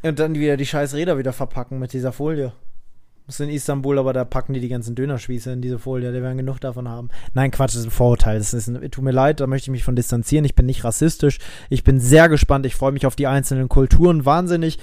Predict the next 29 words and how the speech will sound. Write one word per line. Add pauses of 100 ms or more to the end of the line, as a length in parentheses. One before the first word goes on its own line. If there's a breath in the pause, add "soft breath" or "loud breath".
(220 loud breath)
Ich
hoffe,
das
klappt
alles
und
Corona
macht
nicht
alle
Länder
dicht.
Dann
war
das
ein
Traum
und
dann
machen
wir
es
wann
anders.
Dann
ist
es
halt
so.